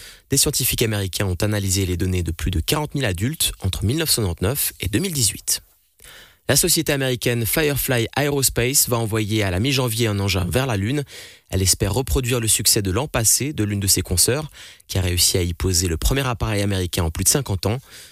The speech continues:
Cette mission, nommée Ghost Rider in the Sky, est menée par l'entreprise privée pour le compte de la nasa. Elle doit décoller le quinze janvier à sept heures onze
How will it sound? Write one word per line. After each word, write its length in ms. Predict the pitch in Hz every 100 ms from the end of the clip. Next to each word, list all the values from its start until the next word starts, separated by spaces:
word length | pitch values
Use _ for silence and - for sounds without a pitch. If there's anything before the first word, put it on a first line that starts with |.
| _ -
Cette 160 | - -
mission, 460 | 127 - 127 147 - -
nommée 480 | 110 107 107 95 - -
Ghost 280 | 87 147 -
Rider 420 | 131 113 107 95
in 80 | 104
the 100 | 92
Sky, 400 | - - 110 143 - - - _ 95
est 40 |
menée 300 | 92 92 90
par 160 | 85 95
l'entreprise 420 | 120 - - -
privée 360 | - 117 107
pour 140 | 101 92
le 80 | 82
compte 220 | - 92
de 80 | 80
la 80 |
nasa. 420 | 82 110 113 113 151 - - - -
Elle 80 | -
doit 100 | 98
décoller 380 | 95 - 98 92
le 80 | 85
quinze 300 | 147 147 127
janvier 360 | 120 104 95 -
à 100 | -
sept 260 | - -
heures 200 | 98 92
onze 280 | 98 131